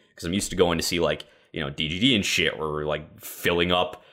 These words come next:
Stage A E outside, and it's just, like, mass crowds of people, and, like,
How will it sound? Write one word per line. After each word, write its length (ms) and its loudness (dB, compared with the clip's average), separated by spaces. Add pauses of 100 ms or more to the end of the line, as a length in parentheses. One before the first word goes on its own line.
(640)
Stage 380 2
A 40 2
E 580 2
outside, 760 2
and 100 -6
it's 160 -4
just, 220 0
like, 180 2
mass 460 2
crowds 400 2
of 140 -2
people, 460 2
and, 120 -4
like, 320 -6